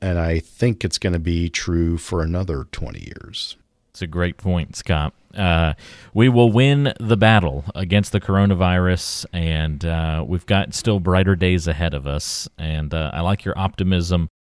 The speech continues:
Speaker 2: looking toward the future, and, uh, we'll, we'll carry that with us through the rest of this year.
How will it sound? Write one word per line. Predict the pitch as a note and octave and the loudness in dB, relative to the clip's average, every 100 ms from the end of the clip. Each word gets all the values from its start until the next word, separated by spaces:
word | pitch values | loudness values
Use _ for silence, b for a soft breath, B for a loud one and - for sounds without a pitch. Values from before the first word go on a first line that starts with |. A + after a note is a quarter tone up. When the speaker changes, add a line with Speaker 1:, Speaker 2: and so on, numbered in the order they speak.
| - | -4
Speaker 2:
looking | F#2+ F#2 | -2 -2
toward | E2+ F#2 F2 D#2+ | -2 -2 -2 -2
the | |
future, | D#2+ E2+ D#2+ - D2 D2 - | -4 -4 -4 -4 -4 -6 -8
and, | E2 D#2 D2 C#2+ | -6 -4 -4 -4
uh, | D2+ C#2+ D#2 - | -4 -4 -6 -6
we'll, | F2+ | -4
we'll | E2+ | -4
carry | F#2+ A2 G2+ | -2 2 2
that | G2+ E2+ | 2 0
with | A2 - | -4 -6
us | - | -8
through | - | -8
the | D2+ | -4
rest | D#2 D#2+ | -4 -4
of | D#2+ | -8
this | - - | -8 -6
year. | F2+ | -8